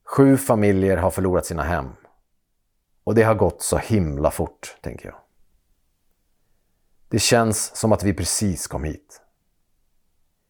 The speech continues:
Vi fortsätter spruta vatten på branden för att den inte ska bli för varm och börja hota husen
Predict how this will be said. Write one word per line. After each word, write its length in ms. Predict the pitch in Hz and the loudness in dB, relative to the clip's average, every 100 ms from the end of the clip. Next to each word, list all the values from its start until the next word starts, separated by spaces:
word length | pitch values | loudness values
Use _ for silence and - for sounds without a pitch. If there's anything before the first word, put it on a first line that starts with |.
| _ _ _ _ _ _ _ _ _ _ _ _ _ | _ _ _ _ _ _ _ _ _ _ _ _ _
Vi 120 | 139 | 2
fortsätter 420 | 170 139 139 - | 4 4 2 2
spruta 340 | - 131 110 107 | 0 0 4 4
vatten 380 | 104 - 113 | 4 2 0
på 80 | 107 | 0
branden 540 | 98 92 87 82 78 78 _ _ _ - | 2 0 0 -4 -8 -14 _ _ _ 0
för 80 | 120 | 4
att 60 | |
den 120 | 117 117 | 4 2
inte 280 | 110 92 | 0 -2
ska 160 | 87 104 | -2 0
bli 160 | 95 85 | 0 -4
för 120 | 92 | -2
varm 460 | 87 90 90 85 - _ _ _ | 2 4 2 -4 -12 _ _ _
och 120 | 127 | 0
börja 220 | 127 120 | 4 4
hota 360 | 117 104 - 92 | 4 0 -2 -2
husen 440 | 90 82 - 69 | -2 -6 -10 -12